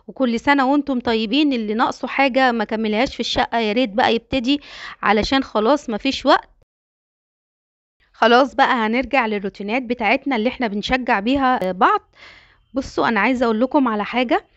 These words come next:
آه، انا بصراحة الكراسي بتاعتي عشان لونها فاتح قوي، اللون بتاعها اوف وايت وكده،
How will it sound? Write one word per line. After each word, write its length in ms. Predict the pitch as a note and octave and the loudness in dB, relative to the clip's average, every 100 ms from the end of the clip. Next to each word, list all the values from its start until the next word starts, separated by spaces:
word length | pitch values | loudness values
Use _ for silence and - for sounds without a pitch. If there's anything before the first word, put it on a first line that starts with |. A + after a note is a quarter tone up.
| _ - _ _ - | _ -20 _ _ -2
آه، 300 | G3 F#3 F#3 | 2 2 2
انا 120 | C#4 | 2
بصراحة 580 | D4+ - A#3 C4 - D4 | 0 0 0 0 0 0
الكراسي 600 | - A3+ - G3+ A#3 B3+ | 0 -2 -4 -2 -2 -2
بتاعتي 360 | C4 B3+ B3+ A#3+ | -4 -2 0 -2
عشان 240 | F#3 B3 | -4 -2
لونها 280 | A#3+ C4+ C4 | 0 2 2
فاتح 420 | A3 C4+ C#4 A#3 | 0 -2 -2 -4
قوي، 380 | - A#3 C#4+ D4+ - | -2 2 2 0 -2
اللون 360 | G3 G#3+ C#4 | -4 2 2
بتاعها 360 | A#3+ - - - | 2 -2 -4 -2
اوف 240 | - - A3+ | -4 -2 0
وايت 320 | C4 C4+ - | 2 0 -4
وكده، 380 | A3 C4 E4 | -6 -2 0